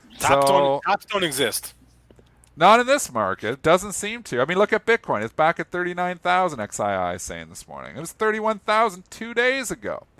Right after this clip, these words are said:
Speaker 2: Everybody's like, "Ah, this is it. Get the hell out." You know, that's, they sold that dip, and that's the wrong move. So I had a, uh, one of my other buddies finally got in. You know, he's been talking about getting in forever. He bought at thirty-one thousand. I was like, "I don't think you can go wrong.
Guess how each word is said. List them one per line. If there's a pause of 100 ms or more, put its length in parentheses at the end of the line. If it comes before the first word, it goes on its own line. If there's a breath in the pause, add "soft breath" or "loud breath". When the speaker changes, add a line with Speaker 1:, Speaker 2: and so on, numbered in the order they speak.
(200 soft breath)
Speaker 2:
Everybody's
like,
"Ah,
this
is
it.
Get
the
hell
out."
You
know,
that's,
they
sold
that
dip,
and
that's
the
wrong
move. (320 soft breath)
So
I
had
a,
uh,
one
of
my
other
buddies
finally
got
in.
You
know,
he's
been
talking
about
getting
in
forever.
He
bought
at
thirty-one
thousand.
I
was
like, (200 loud breath)
"I
don't
think
you
can
go
wrong.